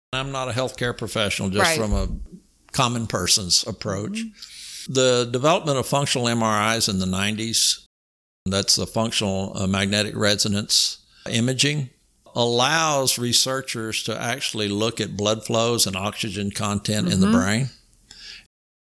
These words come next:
Speaker 1: By stimulating certain activities, you can actually watch where that activity is happening.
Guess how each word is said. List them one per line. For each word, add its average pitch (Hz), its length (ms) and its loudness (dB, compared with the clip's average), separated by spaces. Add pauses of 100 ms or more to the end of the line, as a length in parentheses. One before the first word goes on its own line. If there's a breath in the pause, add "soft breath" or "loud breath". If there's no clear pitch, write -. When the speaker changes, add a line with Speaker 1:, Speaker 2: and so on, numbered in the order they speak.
(180)
Speaker 1:
By 113 140 4
stimulating 117 720 2
certain 123 440 0
activities, 107 960 0 (180)
you 107 140 -8
can 107 120 -6
actually 101 360 -2
watch 104 640 -2 (400 soft breath)
where 139 420 2
that 113 320 0 (140)
activity 110 640 -2
is 95 180 0
happening. 95 540 -6